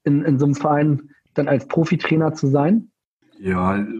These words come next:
Speaker 2: ob, also auch da ist es so, Christian Streich kenne ich nicht persönlich. Ähm, was ich so bewundere an Trainern, die sehr, sehr lange ohne Unterbrechung im, im Geschäft sind, ist einfach so die, das Thema, äh, ja, der Selbststeuerung.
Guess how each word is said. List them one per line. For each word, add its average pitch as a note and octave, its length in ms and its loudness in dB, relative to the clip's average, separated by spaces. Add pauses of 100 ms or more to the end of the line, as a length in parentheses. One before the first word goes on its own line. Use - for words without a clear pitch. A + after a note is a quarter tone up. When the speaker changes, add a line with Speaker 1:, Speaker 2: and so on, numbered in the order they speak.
(640)
Speaker 2:
ob, G2+ 280 -12
also A2 240 0
auch A2+ 140 0
da G#2+ 160 4
ist A2+ 100 -2
es G2+ 80 -6
so, A2 120 -2
Christian G2+ 340 -4
Streich - 320 -4
kenne G2+ 160 -2
ich G2+ 100 -4
nicht G#2 140 -6
persönlich. A2 720 2
Ähm, G2 280 -2
was G2 180 -6
ich F#2 200 -8
so G2 180 -4
bewundere G#2 560 2
an G2+ 160 0
Trainern, G2+ 480 0
die G2 300 -4 (440)
sehr, G2+ 200 0
sehr G#2 140 2
lange G#2+ 280 2
ohne A2 180 2
Unterbrechung G#2+ 640 0
im, G2+ 400 -2
im G2 400 -2 (320)
Geschäft - 460 -4
sind, G#2 180 2
ist F#2+ 120 0
einfach G#2 300 -2
so G2 220 -4
die, F#2+ 180 -4
das - 240 -16
Thema, F#2+ 560 0 (500)
äh, F#2+ 400 2 (560)
ja, G2 140 -4
der F#2+ 100 4
Selbststeuerung. F#2+ 840 0